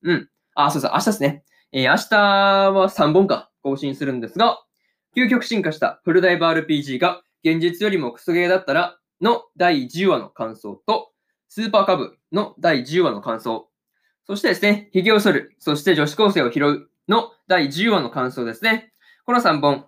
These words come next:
ワン、ツー、スリーと更新しますんで、よかったら、えー、明日もですね、ラジオの方、聞きに来てもらえると、ものすごく嬉しいですというところで、本日、一本目のラジオの方、終わっておきます。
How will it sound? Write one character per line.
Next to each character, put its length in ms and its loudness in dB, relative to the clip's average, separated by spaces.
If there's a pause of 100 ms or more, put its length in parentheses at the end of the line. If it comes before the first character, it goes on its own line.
(120)
ワ 140 6
ン、 160 -4
ツ 160 0
ー、 120 4
ス 140 -6
リ 120 2
ー 20 -10
と 140 -6
更 220 -6
新 160 -6
し 100 -10
ま 120 -2
す 160 -8
ん 160 -10
で、 220 2 (280)
よ 80 -2
か 80 2
っ 20 -4
た 80 2
ら、 220 0 (100)
え 260 -4
ー、 40 0
明 60 0
日 160 -4
も 80 -2
で 80 -4
す 80 -2
ね、 240 2
ラ 140 4
ジ 80 -2
オ 60 0
の 100 -4
方、 260 2 (280)
聞 60 -20
き 120 -2
に 80 0
来 40 -14
て 100 -4
も 80 2
ら 80 4
え 60 4
る 60 2
と、 340 0
も 100 -2
の 100 2
す 80 -6
ご 100 2
く 60 -2
嬉 200 -2
し 120 -6
い 20 -6
で 100 0
す 80 -6
と 240 -6 (140)
い 140 -12
う 220 -4
と 140 -6
こ 120 -6
ろ 180 -4
で、 340 -2 (360)
本 140 0
日、 300 -6 (100)
一 200 -4
本 160 2
目 60 4
の 80 2
ラ 100 0
ジ 60 -4
オ 40 -4
の 100 -8
方、 340 0
終 160 -4
わ 0 -
っ 120 -14 (100)
て 60 -14
お 100 -10
き 220 -20
ま 120 2
す。 360 -16